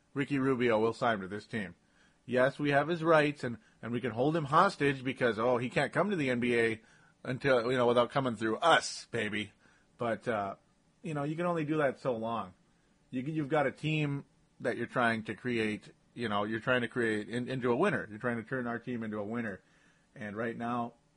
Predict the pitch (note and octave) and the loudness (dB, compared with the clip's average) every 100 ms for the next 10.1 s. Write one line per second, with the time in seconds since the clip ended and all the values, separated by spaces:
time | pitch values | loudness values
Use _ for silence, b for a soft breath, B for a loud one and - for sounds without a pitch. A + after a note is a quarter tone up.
0 | _ _ - B2 A#2+ A#2 B2 C#3 E3+ F3+ | _ _ -10 -8 -6 -6 -6 -6 -6 -4
1 | F3+ F3+ C#3+ E3+ G3+ - _ _ - _ | -4 -2 0 0 0 -8 _ _ -20 _
2 | _ - E3 F3+ F#3 F3+ F3 F3+ F#3 F3 | _ -2 0 4 6 6 6 2 0 -2
3 | D#3 D#3+ E3+ D#3+ E3 D#3+ D3+ A#2+ G#2+ B2 | 0 4 4 4 2 0 0 0 4 6
4 | B2 - B2+ A#2+ A#2+ b b b b D3+ | 6 2 2 2 0 b b b b -6
5 | D3 F3+ F3 D#3+ E3 D#3 E3+ D#3 - _ | 2 4 4 4 2 4 2 2 -6 _
6 | _ _ _ _ _ _ _ - - - | _ _ _ _ _ _ _ -20 -20 -20
7 | _ - C3+ A#2+ D3 D#3 A#2 C3+ F#3+ D3+ | _ -10 -6 0 4 4 6 6 6 6
8 | A2 B2 B2 A#2+ B2+ - - B2 A#2+ A2+ | 4 2 2 2 -2 -4 2 2 2 -2
9 | - A#2+ A#2+ A#2+ A#2 A2 A2+ B2+ C3 - | -2 -4 -2 -2 -2 -2 2 2 0 -10